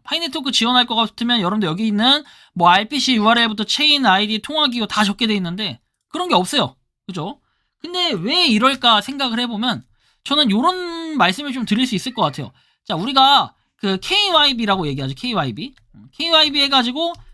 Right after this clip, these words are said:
자체적인 자기네들의 그런 지갑 기술을 도입해야 된다? 약간 이런 마인드를 가진 것 같아. 그러다 보니까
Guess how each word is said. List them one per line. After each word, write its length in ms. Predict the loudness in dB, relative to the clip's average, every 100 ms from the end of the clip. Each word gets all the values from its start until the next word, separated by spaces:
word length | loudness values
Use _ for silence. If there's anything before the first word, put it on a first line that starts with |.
| _
자체적인 680 | -4 -2 0 0 0 0 0
자기네들의 580 | -4 -2 0 0 0
그런 180 | 0 -2
지갑 380 | 0 0 -2 -2
기술을 380 | -4 -4 -4 -4
도입해야 400 | -2 -2 -2 -2
된다? 380 | -2 0 0 -2 _ _
약간 200 | -6 -2
이런 360 | 0 2 2 2
마인드를 360 | 0 -2 -6
가진 300 | -8 -8 -10 -8
것 60 |
같아. 300 | -10 -12 -18 _ _ _
그러다 320 | -10 -2 -2
보니까 500 | -2 -6 -2 -2 -2